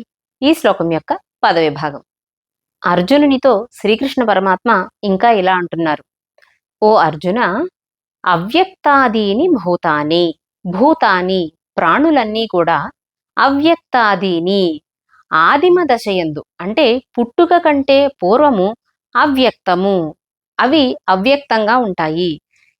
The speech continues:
ఇంద్రియ గోచరములు కావు, అవి కంటికి కనిపించవు. మరి ఎప్పుడు కనిపిస్తాయి? వ్యక్త మధ్యాని, మధ్యలో అవి మన కంటికి కనిపిస్తాయి. అంటే ఒక శరీరాన్ని అవి ఏర్పాటు చేసుకుని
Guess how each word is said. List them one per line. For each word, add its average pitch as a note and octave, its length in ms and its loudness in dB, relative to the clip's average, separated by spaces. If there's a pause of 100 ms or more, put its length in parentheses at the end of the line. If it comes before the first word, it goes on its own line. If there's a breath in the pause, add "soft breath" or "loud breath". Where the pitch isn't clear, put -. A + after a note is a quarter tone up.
ఇంద్రియ D#4 400 4
గోచరములు A3 600 -2
కావు, E3+ 540 0 (340 soft breath)
అవి C4 480 0
కంటికి A#3+ 500 -2 (140)
కనిపించవు. E3+ 840 -2 (440)
మరి C4 160 2
ఎప్పుడు C#4+ 300 0
కనిపిస్తాయి? G#3+ 760 -2 (420)
వ్యక్త D4 540 0
మధ్యాని, E3 960 -2 (760)
మధ్యలో A3 540 2
అవి D4+ 160 2
మన C#4 160 -2
కంటికి G#3 400 -4
కనిపిస్తాయి. E3 760 -4 (120)
అంటే A3 320 0 (360)
ఒక F#3+ 160 -2
శరీరాన్ని C4 920 0 (100)
అవి G#3 140 -4
ఏర్పాటు F#3+ 540 0
చేసుకుని A3+ 460 -2